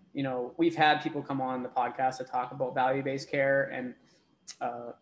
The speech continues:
you know, have touched upon some of the parts you, you were talking about beyond the technology piece, but you're actually the first person, I would say, for, like, in the C I O role that's come on the podcast to talk about value-based care, which is super interesting to me because, you know, in order for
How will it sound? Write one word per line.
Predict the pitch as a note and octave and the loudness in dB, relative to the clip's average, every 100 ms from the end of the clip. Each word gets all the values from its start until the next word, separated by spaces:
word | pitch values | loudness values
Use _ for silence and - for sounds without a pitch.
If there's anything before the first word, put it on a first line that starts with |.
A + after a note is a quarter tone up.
| _ - | _ -10
you | |
know, | B2+ | -8
have | B2+ - | -6 -4
touched | D3 - | -4 -6
upon | C3+ C3 A#2+ | -10 -8 -6
some | C#3+ | -4
of | C3 | -4
the | |
parts | - C3 B2 | -2 -4 -2
you, | C#3 C3 | -8 -8
you | C#3+ C#3 | -6 -6
were | |
talking | C3 B2+ A#2+ B2+ | -2 -2 -2 -4
about | B2 A#2+ | -4 -4
beyond | C3+ B2+ C3+ | -4 -2 -2
the | C#3+ | 0
technology | D3+ C#3+ D3+ D3+ D#3 | 0 0 -2 -2 -4
piece, | - F3 E3+ | -6 -6 -6
but | - | 0
you're | F3+ | 2
actually | G#3 G3+ F#3 | 2 0 -6
the | C#3 | -4
first | D#3+ D3 D3 | 0 0 0
person, | - C#3 C3+ C#3 C3 B2 _ _ - - _ - | -4 -4 -2 -4 -4 -6 _ _ -20 -20 _ -4
I | C3 | -2
would | C3 | -2
say, | - C3 B2+ | 0 2 0
for, | B2+ C3 - | -2 -8 -6
like, | B2 - | -8 -4
in | C3+ | -4
the | C3 | -4
C | B2+ E3+ | -2 4
I | C#3+ C#3 | 6 6
O | C#3+ | 4
role | C#3+ C3 A#2 A2+ A2+ _ _ _ _ | 2 0 0 -4 -6 _ _ _ _
that's | C3 B2+ - - - - | 2 2 0 -12 -18 -8
come | D3 | -2
on | C3+ | -2
the | B2+ | 0
podcast | C3 B2 A#2+ B2+ A#2+ - | 0 0 0 -4 -4 -8
to | |
talk | B2 C3 B2 | -6 -4 -4
about | B2 A#2+ | -6 -6
value-based | B2 A#2+ A#2+ A#2+ A#2 - | -4 -2 -2 -4 -4 -6
care, | A#2+ A#2+ | -4 -4
which | C3 | -4
is | D3 | -2
super | A3+ G#3 | -2 2
interesting | E3 D#3+ D#3+ D3 C#3 | 2 0 0 -2 -2
to | C3+ | 2
me | E3 E3+ C#3 | 4 4 2
because, | C3 C3 B2+ B2+ B2+ - - _ _ _ - | -2 -2 -2 -2 -4 -8 -14 _ _ _ -8
you | C#3 | -4
know, | B2+ | -2
in | B2+ | 0
order | D3+ D#3 D3+ | 4 4 4
for | D3+ C#3 | 2 -4